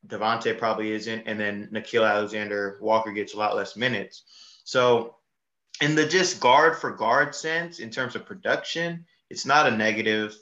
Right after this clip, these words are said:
to lose Lonzo. I think you just lose all the intangible things that that Devontae Graham doesn't kinda get on defense.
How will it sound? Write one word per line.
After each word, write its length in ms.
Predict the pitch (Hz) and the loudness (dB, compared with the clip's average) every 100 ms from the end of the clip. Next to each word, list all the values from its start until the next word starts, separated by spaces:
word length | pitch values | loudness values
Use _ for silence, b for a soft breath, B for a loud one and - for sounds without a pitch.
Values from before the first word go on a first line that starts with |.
| _ _ _ | _ _ _
to 100 | 110 | -8
lose 360 | 101 135 143 | -2 0 0
Lonzo. 640 | 139 143 147 143 147 143 127 | 0 0 0 0 0 0 -2
I 80 | - | -4
think 240 | 123 120 | -4 -8
you 60 | 113 | -6
just 240 | 117 110 | -6 -4
lose 280 | 110 117 110 | -4 -4 0
all 140 | 107 | 0
the 180 | 101 107 | 0 -2
intangible 680 | 98 95 113 113 113 98 110 | -2 -4 -2 -2 -4 -6 -6
things 440 | 117 113 110 110 110 | -2 -2 -2 -6 -2
that 240 | 107 - _ b b _ | -2 -2 _ b b _
that 380 | 110 107 - - | 2 2 0 -10
Devontae 500 | 104 107 113 113 107 | -4 0 0 0 -4
Graham 240 | 104 110 | 0 -2
doesn't 260 | 110 107 104 | -2 -4 -4
kinda 220 | 113 104 | -4 -4
get 300 | 98 104 110 | -6 -4 -2
on 180 | 107 101 | -2 -4
defense. 720 | 110 107 110 110 110 107 - | -8 -8 -2 0 -2 -6 -18